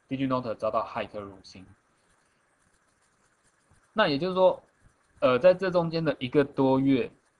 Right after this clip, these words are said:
它其实骇客已经取得非常非常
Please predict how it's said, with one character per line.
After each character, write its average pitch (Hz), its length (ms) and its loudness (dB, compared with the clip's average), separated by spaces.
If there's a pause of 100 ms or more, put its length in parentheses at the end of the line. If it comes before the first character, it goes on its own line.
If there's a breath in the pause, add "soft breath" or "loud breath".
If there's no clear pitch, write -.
(400)
它 139 280 0
其 120 320 -12
实 107 400 -16 (320)
骇 127 160 -2
客 131 140 -4
已 113 40 -6
经 113 140 -10
取 - 140 -18
得 98 160 -14
非 127 180 -10
常 107 240 -6
非 117 140 -10
常 104 260 -12